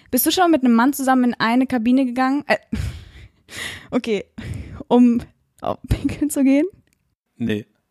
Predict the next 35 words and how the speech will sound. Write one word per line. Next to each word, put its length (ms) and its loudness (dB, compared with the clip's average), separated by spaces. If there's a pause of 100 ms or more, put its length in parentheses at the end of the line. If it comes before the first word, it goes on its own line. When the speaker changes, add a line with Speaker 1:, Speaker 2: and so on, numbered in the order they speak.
(580)
Speaker 1:
Frauen 340 4
gehen 140 4
halt 120 2
immer 140 2
zu 100 -2
dritt, 260 0
zu 120 -2
viert 240 -2
in 80 -6
eine 200 0
Kabine 320 2
und 100 0
wechseln 280 0
sich 80 -2
dann 120 0
ab 200 -4
und 260 -4
laufen, 400 0
rotieren 460 0
so 80 -4
im 200 0
Klo. 280 -2 (880)
Und 160 4
halten 240 6
dann 120 4
die 80 0
Tasche 680 2
und 120 0
man 100 4
unterhält 320 2
sich 100 -6
die 80 -2
ganze 200 0
Zeit 120 -2
weiter. 360 -2